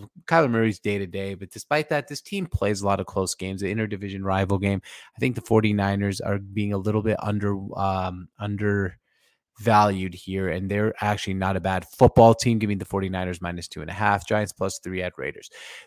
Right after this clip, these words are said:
This is the only th-, versus Raiders. The only reason I'm taking this is I don't know how many more distractions the Raiders can take. Uh, the coach distraction, now the, um, Henry Ruggs distraction. If they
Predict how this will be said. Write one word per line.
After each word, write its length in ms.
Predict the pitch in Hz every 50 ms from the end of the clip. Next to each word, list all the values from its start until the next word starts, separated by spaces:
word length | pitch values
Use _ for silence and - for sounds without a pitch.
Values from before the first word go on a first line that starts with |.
| _ -
This 180 | 139 127 -
is 140 | 175 165 131
the 100 | 139 135 - -
only 320 | 139 120 120 120 127 127
th-, 160 | 117 - 131
versus 240 | 123 131 123 - -
Raiders. 360 | 101 95 82 - - - -
The 120 | - 120 110
only 240 | 120 123 139 147 139
reason 320 | 127 120 120 107 113 107
I'm 140 | 101 101 95
taking 320 | - 101 92 90 - 95
this 200 | 92 95 92 -
is 140 | 82 82 - - - -
I 100 | 113 120
don't 120 | 135 139 131
know 40 |
how 140 | 110 101 107
many 140 | 101 104 101
more 160 | 98 98 95
distractions 720 | 87 87 - - 87 85 92 - - 85 85 87 85 - -
the 80 | 90
Raiders 340 | 85 80 76 - 82 78 -
can 160 | - - 76
take. 400 | - - - - - _ _ - - -
Uh, 220 | 90 85 78 71 -
the 120 | - 90
coach 340 | - - 101 98 95 - -
distraction, 880 | - 101 95 - - 107 101 101 98 95 - - - 98 95 95 95 92 _ _ - - - - - _ _ _ _ - 160 -
now 300 | 107 101 98 95 101 101
the, 300 | 95 104 101 98 95 90
um, 640 | - - 92 98 95 85 78 80 85 - - - - 85
Henry 360 | - - - 107 101 98 90
Ruggs 340 | 85 90 98 104 101 98 -
distraction. 720 | - 98 - - - 110 104 98 98 95 - - 104 98 -
If 160 | - 104 - -
they 180 | 120 135 -